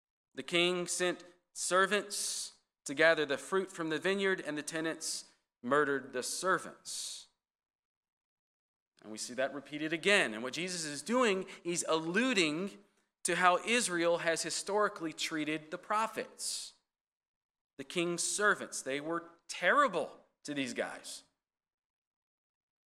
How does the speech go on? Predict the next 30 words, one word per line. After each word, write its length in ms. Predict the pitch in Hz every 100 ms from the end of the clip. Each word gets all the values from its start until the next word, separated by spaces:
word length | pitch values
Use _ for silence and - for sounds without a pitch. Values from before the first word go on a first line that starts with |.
| -
God's 220 | 175 220
prophets 380 | - 208 220 196
were 140 | 196 175
hated 460 | 170 202 277 262
by 120 | 202
Israel. 320 | 180 165 156 143
They 120 | 147
were 200 | 156 147
ignored 500 | 139 160 226 277 220
by 100 | 196
Israel. 320 | 165 143 147
They 120 | 143
were 120 | 151
beaten. 480 | 139 - 240 269 160
Some 240 | - 196 202
of 80 |
them 120 | 190 196
were 120 | 202
murdered. 540 | 208 254 220 139 - - _ _ _ _ _
And 80 | 156
these 220 | 196 208
things 360 | - 208 226 185
actually 400 | 196 - 208 196
happened. 400 | 220 240 165 123
Jeremiah, 600 | 180 202 185 202 247 185
as 160 | 185 175
an 80 | 180
example, 520 | 143 156 151 190 226 - _ _ _ _
was 180 | 165 156
beaten, 600 | 131 208 254 214 185 143